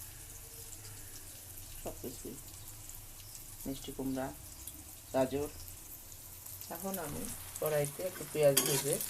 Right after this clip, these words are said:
নিচ্ছি। পেঁয়াজ দিয়ে রান্না করবো, এটা নিরামিষ করে রান্না করা যায়। কাঁচা মরিচ, শুকনো মরিচ, তেজপাতা,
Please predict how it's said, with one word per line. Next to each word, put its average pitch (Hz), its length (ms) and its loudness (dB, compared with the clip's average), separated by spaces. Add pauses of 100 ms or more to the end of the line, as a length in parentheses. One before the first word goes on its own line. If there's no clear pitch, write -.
(540)
নিচ্ছি। - 380 2 (1040)
পেঁয়াজ 156 260 10
দিয়ে 143 160 10
রান্না 131 240 10
করবো, 147 200 8
এটা 147 180 8
নিরামিষ 131 380 10
করে 139 120 10 (100)
রান্না 131 260 6
করা 127 140 6 (100)
যায়। 180 140 6 (180)
কাঁচা 135 340 6
মরিচ, 135 280 2 (160)
শুকনো 131 340 4
মরিচ, 131 280 6 (1000)
তেজপাতা, 127 640 4